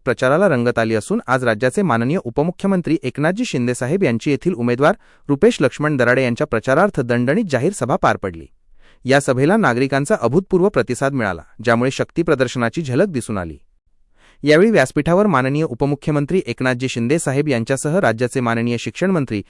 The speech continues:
दादासाहेब भुसे, आमदार किशोर दराडे,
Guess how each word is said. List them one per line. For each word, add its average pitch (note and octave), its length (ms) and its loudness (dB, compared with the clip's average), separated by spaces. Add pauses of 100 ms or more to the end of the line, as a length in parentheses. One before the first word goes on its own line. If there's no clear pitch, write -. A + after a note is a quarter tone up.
(140)
दादासाहेब B2 560 2
भुसे, A#2+ 320 -2 (360)
आमदार C#3+ 360 2
किशोर B2+ 260 -2
दराडे, A#2 400 0